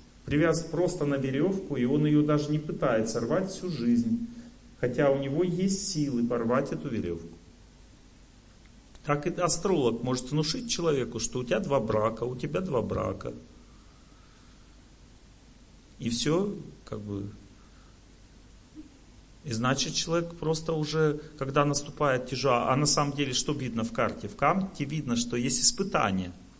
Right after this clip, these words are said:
Может быть, люди поживут отдельно, а опять встретятся вместе. Это и есть два брака, на самом деле.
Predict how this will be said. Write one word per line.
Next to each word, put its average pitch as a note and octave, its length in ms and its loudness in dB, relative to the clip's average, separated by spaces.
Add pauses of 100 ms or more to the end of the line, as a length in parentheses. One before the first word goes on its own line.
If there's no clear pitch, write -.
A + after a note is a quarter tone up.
(920)
Может E3 220 2
быть, F3 180 -6
люди E3+ 180 -2
поживут E3+ 420 0
отдельно, G3 460 0
а C#3+ 40 2
опять A#2 420 0
встретятся - 640 -2
вместе. G#2 400 -4
Это D#3+ 160 -4
и A3 80 -2
есть F3 220 -2
два C3+ 140 0
брака, A2+ 440 -2
на F2+ 120 -10
самом E2+ 300 -6
деле. - 160 -14